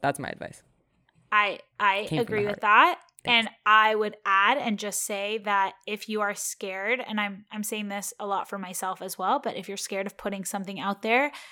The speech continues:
Speaker 2: know that at least there's gonna be one other person that resonates with what you're saying, that relates to what you're saying. And if you put something, if you put content out there or you put art out there that actually makes one person feel less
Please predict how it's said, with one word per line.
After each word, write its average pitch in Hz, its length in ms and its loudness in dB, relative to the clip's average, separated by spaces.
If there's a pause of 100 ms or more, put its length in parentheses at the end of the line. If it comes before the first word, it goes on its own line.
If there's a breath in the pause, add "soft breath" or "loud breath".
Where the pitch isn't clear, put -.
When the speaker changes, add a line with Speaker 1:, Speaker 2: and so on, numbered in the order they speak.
(140 loud breath)
Speaker 2:
know 214 220 6
that 247 140 6
at 254 140 6
least 226 260 0 (120)
there's 202 220 0
gonna 202 240 -2
be 190 120 -4
one 185 360 -2
other 190 240 -2
person 214 640 -4 (360 loud breath)
that - 200 0
resonates 214 500 0
with 220 120 -2
what 220 140 2
you're 208 120 -2
saying, 196 460 -6
that 190 140 -4
relates 214 420 -4
to 214 100 -2
what 190 160 0
you're 190 100 -2
saying. 190 480 -6 (580 soft breath)
And 226 500 4 (260 loud breath)
if - 120 -6
you 202 80 0
put 226 200 -2
something, 226 280 0
if - 140 -8
you 214 80 -6
put 226 160 -6
content 208 420 -2
out 180 160 -4
there 175 220 -6
or - 40 -10
you 190 140 -4
put 190 240 -6
art 202 260 -2
out 196 180 -6
there 170 340 -6
that 180 140 -6
actually 196 400 -4
makes 202 260 -6
one 175 300 -8
person 202 500 -6
feel 185 300 -6
less 180 280 -6